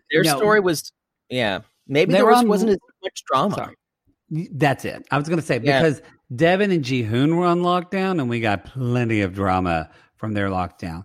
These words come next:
Speaker 1: Yeah.
Speaker 2: They were on lockdown because, or they were d-, not a lot because, you guys, they're just, I love them, and there's just nothing,
Speaker 1: Two
Speaker 2: they're not
Speaker 1: boring
Speaker 2: dramatic.
Speaker 1: gay
Speaker 2: They're
Speaker 1: guys.
Speaker 2: two, they're two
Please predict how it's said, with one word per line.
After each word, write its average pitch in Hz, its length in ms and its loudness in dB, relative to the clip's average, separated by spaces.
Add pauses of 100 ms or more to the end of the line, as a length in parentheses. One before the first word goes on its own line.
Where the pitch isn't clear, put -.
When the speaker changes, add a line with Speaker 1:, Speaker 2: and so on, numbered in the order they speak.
(140)
Speaker 1:
Yeah. 117 140 0 (100)
Speaker 2:
They 170 180 2
were 208 200 -2
on 160 180 2
lockdown 135 720 0
because, 110 760 -4 (560)
or 120 140 0
they 143 200 0
were 165 440 -2 (400)
d-, 131 120 -10
not 147 240 0
a 131 40 -2
lot 151 180 0
because, 131 380 -4 (480)
you 139 80 -2
guys, 170 400 0
they're 165 140 0
just, 147 340 -6
I 143 80 0
love 151 320 0
them, 247 300 2 (760)
and 135 160 2
there's 151 220 0
just 156 240 -2
nothing, 151 920 2 (260)
Speaker 1:
Two - 220 -6
Speaker 2:
they're 139 160 6
not 180 300 0
Speaker 1:
boring 165 180 6
Speaker 2:
dramatic. 170 280 4
Speaker 1:
gay 120 80 2
Speaker 2:
They're 139 100 2
Speaker 1:
guys. - 160 -2
Speaker 2:
two, 175 360 2 (300)
they're 156 160 2
two 214 420 -4